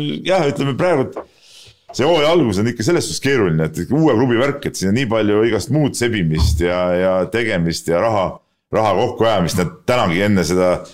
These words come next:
saadet, äh, tulin ühe, äh, loodetavasti sponsori juurest, äh, siukse meie kandi vägeva ettevõtte nagu Terrati vahvate, äh, juhtidega sai kokku saadud ja,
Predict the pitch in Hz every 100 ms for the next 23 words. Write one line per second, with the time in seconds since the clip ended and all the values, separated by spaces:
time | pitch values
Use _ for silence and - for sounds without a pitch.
0 | _ _ - 113 113 85 - 90 90 90
1 | 87 87 90 90 82 104 95 85 90 92
2 | 90 - - - _ _ - 85 87 123
3 | 110 - 92 95 95 - 92 92 92 92
4 | 90 104 113 90 92 90 98 98 90 -
5 | - 92 92 92 90 90 90 90 90 87
6 | 87 87 85 87 85 - 71 60 82 85
7 | 80 76 85 87 87 87 85 67 95 90
8 | 85 87 - 80 82 85 80 101 92 82
9 | 87 80 - _ _ _ _ - 92 95
10 | 82 - 95 90 90 92 90 90 90 92
11 | 92 110 101 80 90 87 85 92 101 104
12 | - 85 87 82 78 87